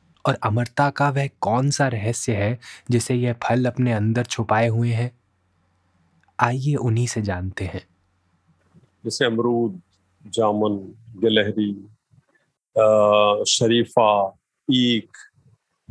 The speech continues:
Speaker 1: जी।
Speaker 2: अ, और दूध चिमियों से झरता हुआ, तो ये सब के सब, अ, जिसको कहते हैं पकना, परिपक्वता, राइपनेस,
Speaker 1: जी।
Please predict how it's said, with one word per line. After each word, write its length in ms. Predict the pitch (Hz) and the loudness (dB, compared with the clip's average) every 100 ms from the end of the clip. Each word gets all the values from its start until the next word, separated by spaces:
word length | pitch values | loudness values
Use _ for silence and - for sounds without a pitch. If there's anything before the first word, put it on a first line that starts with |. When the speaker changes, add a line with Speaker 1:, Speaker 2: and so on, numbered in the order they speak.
| - _ 127 | -20 _ -4
Speaker 1:
जी। 220 | 117 120 | 0 2
Speaker 2:
अ, 560 | 113 113 107 107 110 113 _ _ | 2 4 4 2 0 -6 _ _
और 420 | - 110 110 107 - _ _ _ _ _ | -2 2 2 0 -6 _ _ _ _ _
दूध 400 | 107 135 143 131 - - - | -4 -2 0 -2 -4 -20 -12
चिमियों 440 | - 120 113 113 107 | -4 -2 0 0 -2
से 180 | - | -4
झरता 360 | 95 107 - - | -2 -2 0 0
हुआ, 340 | 104 95 101 95 _ _ _ _ _ | 0 0 -2 -4 _ _ _ _ _
तो 300 | _ _ - | _ _ -4
ये 220 | 160 175 196 | 0 2 0
सब 500 | - 226 202 175 - _ | 2 2 2 -4 -6 _
के 160 | - 190 | -2 -2
सब, 500 | - - 120 131 160 - _ _ _ _ _ - | 0 2 2 0 -8 -10 _ _ _ _ _ -2
अ, 400 | 127 127 127 127 127 _ _ - | 2 4 4 4 0 _ _ -12
जिसको 380 | 117 113 - 160 | -8 -8 -2 -2
कहते 400 | 143 127 - 175 | 0 -2 -2 0
हैं 300 | 170 180 175 - _ _ _ - | 2 0 -2 -8 _ _ _ -2
पकना, 400 | - - 151 117 90 - _ - | -2 0 0 2 0 -4 _ -2
परिपक्वता, 920 | 127 123 - 160 - 131 - - - _ _ _ _ _ _ _ _ 117 | 0 0 -2 -4 0 -2 2 0 -2 _ _ _ _ _ _ _ _ -14
राइपनेस, 1080 | - 113 156 175 165 160 - - - - - - _ - - 123 | -2 2 2 2 0 0 0 -2 -6 -6 -10 -16 _ -20 -8 -4
Speaker 1:
जी। 440 | 113 113 104 101 | -2 -2 -4 -8